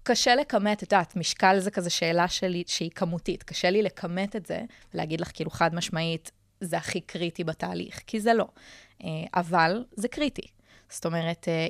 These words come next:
אם עכשיו אני אקבל, לדוגמה, מועמד שהרשים אותי לאורך כל תהליך הגיוס, אני אקבל ממנו מטלת בית שהיא לא עומדת בסטנדרטים של החברה שלנו, מכל סיבה שהיא,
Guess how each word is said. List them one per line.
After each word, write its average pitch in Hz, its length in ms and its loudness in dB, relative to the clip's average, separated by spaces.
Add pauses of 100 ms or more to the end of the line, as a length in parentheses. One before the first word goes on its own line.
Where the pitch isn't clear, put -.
אם 208 160 4
עכשיו 180 300 2
אני 170 140 -4
אקבל, 170 280 2
לדוגמה, 165 420 -2 (140)
מועמד 170 420 0
שהרשים 170 500 0
אותי 180 180 -4
לאורך 165 320 -2
כל - 120 -4
תהליך - 340 -8
הגיוס, 170 340 -8
אני 175 140 -6
אקבל 175 320 0
ממנו 180 240 -2
מטלת 175 360 -4
בית 170 340 0
שהיא 170 300 -4 (120)
לא 190 180 4
עומדת 175 420 0
בסטנדרטים 165 600 -6
של 165 140 -8
החברה 160 360 -4
שלנו, 170 460 -4 (460)
מכל 175 300 4
סיבה 156 320 0
שהיא, 175 360 -4